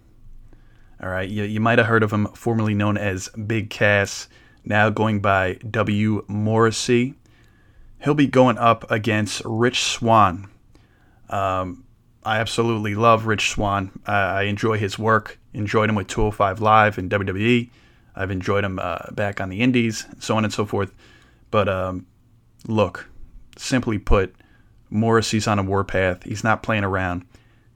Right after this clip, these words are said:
He looks better than ever, man. He really does. He looks shredded. Um, body fat probably at an all-time low. He, he just looks like a force to be reckoned with. And I gotta go with,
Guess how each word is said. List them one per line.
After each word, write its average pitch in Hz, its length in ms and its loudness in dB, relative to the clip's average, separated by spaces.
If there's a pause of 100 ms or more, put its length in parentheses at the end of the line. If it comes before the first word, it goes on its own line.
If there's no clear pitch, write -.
(120)
He 147 140 0
looks 113 260 0
better 101 300 2
than 95 160 -6
ever, 98 220 -4
man. 92 360 -8 (200)
He 117 200 -2
really 110 340 2
does. 98 380 -2
He 117 80 -4
looks 107 260 -2
shredded. 110 720 -2 (600)
Um, 92 420 -4
body 107 360 2
fat 110 380 0
probably 107 300 0
at 98 80 0
an 101 80 -6
all-time 101 460 -2
low. 104 360 2 (560)
He, 104 280 -4
he 120 280 -2
just 117 300 -4
looks 107 220 -4
like 98 180 -4
a 95 160 -6 (140)
force 120 360 2
to 113 100 -2
be 95 120 -2
reckoned 104 420 0
with. 104 380 -2 (640)
And 92 400 -6
I 113 140 0
gotta 110 260 2
go 98 160 0
with, - 300 -6